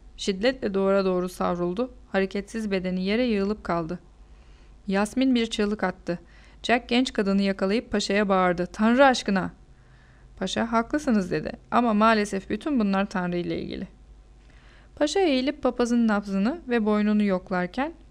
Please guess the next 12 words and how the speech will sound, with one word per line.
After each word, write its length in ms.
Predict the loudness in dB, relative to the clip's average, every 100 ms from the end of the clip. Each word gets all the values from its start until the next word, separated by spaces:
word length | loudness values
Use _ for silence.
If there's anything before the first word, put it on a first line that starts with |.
| -4
cesedin 420 | -2 -2 -2 0
çevresi 440 | 0 0 -2 -4
kan 260 | -4 -2 0
gölüne 320 | 0 -2 -4
döndü. 320 | -6 -6 -8 -14 -20 -20 -20 -20 -20 -18
Sonunda 500 | -2 0 2 2 2
doğruldu. 540 | 4 2 2 0 -2 -4 -16 -8
Elinde 440 | -2 0 2 2
Novara'nın 580 | 2 2 2 2 0 -2
tabancası 680 | -4 -2 -2 -2 -4 -4 -4
korumasına 580 | -2 0 0 -2 -2 -2
döndü. 300 | -2 -4